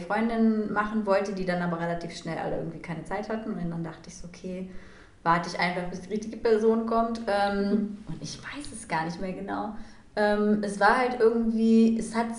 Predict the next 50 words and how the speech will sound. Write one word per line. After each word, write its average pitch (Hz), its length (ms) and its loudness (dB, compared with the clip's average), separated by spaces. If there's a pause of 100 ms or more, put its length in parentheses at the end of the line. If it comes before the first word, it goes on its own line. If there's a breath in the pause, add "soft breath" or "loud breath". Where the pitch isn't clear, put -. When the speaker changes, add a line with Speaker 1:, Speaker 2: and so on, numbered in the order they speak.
(100)
Speaker 1:
überraschenderweise 214 680 2
nichts 226 220 2
mit 214 160 -4
Mad 208 240 0
Men 262 220 -2
zu - 120 -10
tun. 311 280 -6
Das 226 160 -6
ist 220 160 -10
mir 220 180 2
erst 196 280 -4
vor 202 140 -4
ein 202 120 -6
paar 196 120 -6
Monaten 226 360 2
aufgegangen, 185 560 -2
weil 190 180 2
die 180 80 -4
Leute 185 280 -2
immer 190 100 -4
gesagt 185 360 -4
haben, - 60 -8
„Ach 226 140 -4
so, 233 240 -4
wie 220 100 0
Mad 220 380 -2
Men.“ 185 240 -2
Und - 80 -6 (560 loud breath)
ich - 180 -18
so, - 140 -20
„Ach - 160 -18
ja, - 480 -12 (280)
ha.“ - 200 0 (560 loud breath)
Damit 220 260 6
hat's 226 160 0
nichts 240 260 -4
zu - 80 -8
tun. 220 120 2
Wir 196 120 2
wollten 226 300 6
irgendwas, 214 540 4
was 185 260 0
eigentlich 190 320 -2
negativ 233 540 -2
behaftet 233 480 -6
ist, 262 280 -4
weil 160 140 -4
mad 170 480 -2
ist 180 140 -10
ja 160 80 -6